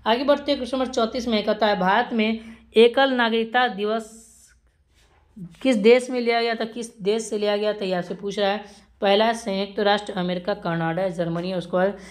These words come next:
नाइजीरिया है, ठीक है। तो चौंतीस का सही आंसर ऑप्शन यानी कि जर्मनी हो जाएगा, ऑप्शन नंबर सी होगा राइट आंसर, ठीक है। आगे बढ़ते हैं क्वेश्चन नंबर पैंतीस में। किस देश में अ-, अलिखित संविधान है?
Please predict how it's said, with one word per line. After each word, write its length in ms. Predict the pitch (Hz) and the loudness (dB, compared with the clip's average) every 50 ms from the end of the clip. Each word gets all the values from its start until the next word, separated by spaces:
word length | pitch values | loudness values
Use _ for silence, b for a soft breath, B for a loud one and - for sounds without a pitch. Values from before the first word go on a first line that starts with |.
| B B B - 208 | B B B 0 2
नाइजीरिया 480 | 202 202 196 185 196 196 208 208 190 | 4 4 4 4 4 6 6 6 6
है, 100 | 180 175 | 4 2
ठीक 100 | 185 196 | 0 -2
है। 200 | 220 190 - - - - _ - | -4 -6 -6 -10 -18 -18 _ -12
तो 60 | 226 | -10
चौंतीस 400 | 226 - 247 240 233 254 277 247 | -6 -6 -4 -4 -4 -6 -6 -4
का 100 | 277 254 | -4 -2
सही 160 | 226 269 254 | -2 -2 -2
आंसर 220 | 254 247 240 247 240 | -2 -2 -2 0 0
ऑप्शन 260 | 233 220 226 - 247 | 0 0 0 -2 -2
यानी 180 | 240 226 226 | 0 0 0
कि 100 | 226 240 | 0 0
जर्मनी 420 | 208 185 196 196 202 202 202 220 226 | 0 2 2 2 2 0 0 0 0
हो 80 | 226 | 2
जाएगा, 240 | 226 233 233 220 202 | 2 2 4 4 4
ऑप्शन 140 | 202 - - | 2 2 -2
नंबर 140 | 220 214 208 | -4 -4 -4
सी 220 | 202 208 - 208 196 | -6 -6 -6 -4 -2
होगा 140 | 196 196 | 0 0
राइट 220 | 190 190 180 180 190 | 0 0 0 0 -2
आंसर, 180 | 175 165 170 | -4 -4 -4
ठीक 120 | 170 190 202 | -6 -4 -6
है। 100 | 196 208 B B B B B B B | -6 -6 B B B B B B B
आगे 160 | 240 269 294 | 0 0 2
बढ़ते 260 | 285 294 285 285 294 | 2 2 2 2 0
हैं 60 | 294 294 | -4 -4
क्वेश्चन 180 | 269 247 262 | -4 -2 -2
नंबर 120 | 262 247 254 | -4 -2 -2
पैंतीस 320 | 240 226 226 269 247 220 | -2 -2 -2 -2 -2 -2
में। 240 | 226 208 208 220 220 B B B B B | 0 0 0 0 -4 B B B B B
किस 160 | - 285 285 233 | 0 2 2 4
देश 360 | 214 247 262 277 294 285 277 | 4 6 6 6 4 2 0
में 340 | 262 262 262 269 269 269 - | 0 2 2 2 0 0 0
अ-, 320 | 214 214 208 208 - - - | 0 0 0 -2 -6 -6 -2
अलिखित 560 | 202 220 233 233 226 240 226 - 311 302 - | 0 0 0 0 -2 -8 -8 -6 -8 -8 -6
संविधान 440 | - - 247 226 214 202 196 190 185 | -4 -4 -4 -4 -2 -2 -2 -2 -2
है? 160 | 180 180 | -4 -6